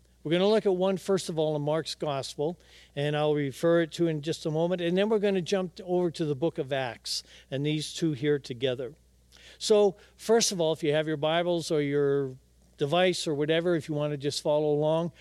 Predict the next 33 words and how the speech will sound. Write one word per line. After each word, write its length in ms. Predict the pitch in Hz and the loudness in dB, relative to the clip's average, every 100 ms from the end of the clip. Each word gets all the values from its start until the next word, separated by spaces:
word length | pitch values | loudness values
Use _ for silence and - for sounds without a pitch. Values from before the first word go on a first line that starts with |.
| - - | -20 -2
we're 100 | 202 | 2
gonna 160 | 220 | 4
be 140 | 214 202 | 6 6
reading 340 | 185 190 185 | 6 2 2
from 200 | 170 160 | 0 -2
Mark's 520 | 156 156 180 160 - - _ - | 0 2 2 -2 -8 -12 _ 0
Gospel, 480 | 160 165 - 160 | 0 0 -2 -4
chapter 520 | 147 - 170 165 - 139 | -2 0 0 0 -6 -8
three. 520 | - 170 160 131 120 - - - | -6 0 0 0 -4 -16 -18 -8
And 100 | 151 | -6
before 360 | 147 208 226 | -2 0 2
I 60 | 233 | 4
read 420 | 208 185 202 196 | 4 4 2 4
our 140 | 180 | 2
text, 460 | 175 - 147 127 - | 0 -2 -4 -4 -6
I 40 | |
want 160 | 156 160 | -4 -2
just 220 | 180 160 | -4 -2
a 60 | 160 | 0
little 340 | 160 185 190 | 4 4 4
bit 240 | 165 165 165 | 4 2 0
of 200 | 135 - | -6 -2
background. 640 | 151 147 - 127 110 113 _ _ _ - - _ | 0 0 -4 -8 -8 -14 _ _ _ -20 -20 _
When 140 | 180 196 | 2 4
we 100 | 226 | 4
start 320 | - 202 190 | 4 4 4
in 140 | 180 | 2
verse 240 | 170 175 - | 0 2 2
seven, 340 | 196 180 165 | 2 2 2
we 160 | 160 175 | 4 4
would 140 | 165 | 4
see 300 | - 196 180 | 0 0 2
that 260 | 156 143 | 2 0